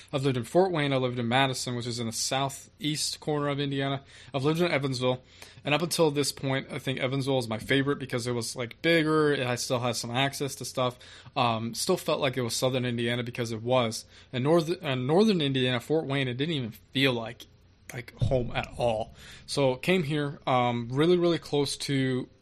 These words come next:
where the office is. So I walk to work every day, um, which is really, really nice. Except today, I actually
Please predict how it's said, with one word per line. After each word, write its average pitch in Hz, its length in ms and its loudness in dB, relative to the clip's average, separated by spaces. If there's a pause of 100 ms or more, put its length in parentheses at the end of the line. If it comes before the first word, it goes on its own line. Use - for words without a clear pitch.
(260)
where 123 420 4
the 117 160 0
office - 380 -2
is. 117 240 -4 (280)
So - 180 -2
I 120 80 2
walk 135 300 2
to 147 100 -4
work 127 240 0
every 117 220 -2
day, 113 260 -4 (480)
um, 113 460 2 (880)
which 143 160 -6
is 120 160 -6 (480)
really, 143 180 4
really 123 180 2
nice. 113 260 0
Except 170 260 2
today, 151 340 6
I 131 180 4
actually 127 460 0